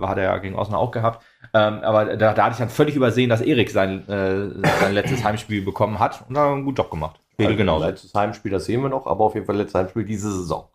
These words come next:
Speaker 1: Ach so, ja,
Speaker 2: Ja,
Speaker 1: okay.
Speaker 2: ne?
Speaker 1: Ja, ja,
Speaker 2: Das
Speaker 1: ja.
Speaker 2: ist, äh, ja, aber,
Speaker 1: So
Speaker 2: also,
Speaker 1: meinte ich das.
Speaker 2: und wenn du noch davor bist bei den Besonderheiten, ähm, es wurde ein Teamer verabschiedet.
Speaker 1: Ach so.
Speaker 2: Der gute
Speaker 1: Mhm.
Speaker 2: Eugen.
Speaker 1: Ja.
Speaker 2: Ja, der, äh, ja,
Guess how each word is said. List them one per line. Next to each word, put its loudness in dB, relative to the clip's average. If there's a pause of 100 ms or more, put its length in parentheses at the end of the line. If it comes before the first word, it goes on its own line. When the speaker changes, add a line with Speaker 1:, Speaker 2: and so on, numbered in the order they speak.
(640)
Speaker 1:
Ach 2
so, 4
ja, 2
Speaker 2:
Ja, -6
Speaker 1:
okay. -4
Speaker 2:
ne? -2
Speaker 1:
Ja, 4
ja, 2
Speaker 2:
Das 0
Speaker 1:
ja. -2
Speaker 2:
ist, -8
äh, -2
ja, 4
aber, 0
Speaker 1:
So -2
Speaker 2:
also, 2
Speaker 1:
meinte 0
ich -10
das. -14
Speaker 2:
und -2
wenn 4
du 2
noch 0 (260)
davor 2
bist -6
bei 4
den -2
Besonderheiten, 0 (420)
ähm, -2 (380)
es -12
wurde 6
ein 2
Teamer 2
verabschiedet. 0 (720)
Speaker 1:
Ach -4
so. 2 (120)
Speaker 2:
Der 4
gute 4
Speaker 1:
Mhm. 0
Speaker 2:
Eugen. 0 (440)
Speaker 1:
Ja. 6
Speaker 2:
Ja, 0
der, 2
äh, 2 (280)
ja, 0